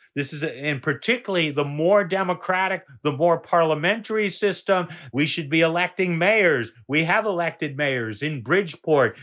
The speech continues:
in Milwaukee, in other cities around the country. We should be running candidates for presidents. Those two, it's not that they're necessarily opposed,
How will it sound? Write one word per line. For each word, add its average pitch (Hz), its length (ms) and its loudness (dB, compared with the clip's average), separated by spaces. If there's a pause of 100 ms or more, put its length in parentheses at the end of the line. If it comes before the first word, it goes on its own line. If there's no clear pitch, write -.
(120)
in 147 260 -2
Milwaukee, 170 880 2 (180)
in 147 160 2
other 190 280 2
cities 143 480 -2
around 131 340 0
the 117 80 -4
country. 120 540 -4 (160)
We 151 120 0
should 156 200 -4
be 170 100 0
running 170 560 -2
candidates 185 600 0
for 190 180 0
presidents. 185 680 -2 (240)
Those 214 420 2
two, 240 380 0 (240)
it's 160 240 -2
not 233 240 2
that - 100 -6
they're 196 140 -2
necessarily 180 880 0
opposed, 147 680 2